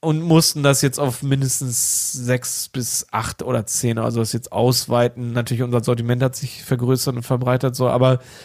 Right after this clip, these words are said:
ähm, äh, was ich meine ist, man sollte eigentlich versuchen, dass der Karton so klein wie möglich ist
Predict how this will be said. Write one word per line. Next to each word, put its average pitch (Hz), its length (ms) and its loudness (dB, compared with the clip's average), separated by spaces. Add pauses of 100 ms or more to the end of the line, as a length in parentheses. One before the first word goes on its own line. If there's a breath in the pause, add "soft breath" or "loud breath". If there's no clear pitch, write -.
(300 loud breath)
ähm, 123 400 2 (680)
äh, 135 180 0
was 127 200 2
ich - 40 -6
meine 135 220 4
ist, 131 160 -2
man 131 140 0
sollte 143 340 4
eigentlich 139 220 0
versuchen, 131 380 -2
dass 127 200 2
der 131 80 2
Karton 127 320 0
so 120 100 0
klein 117 300 -2
wie 113 60 -2
möglich 113 480 -2
ist - 500 -8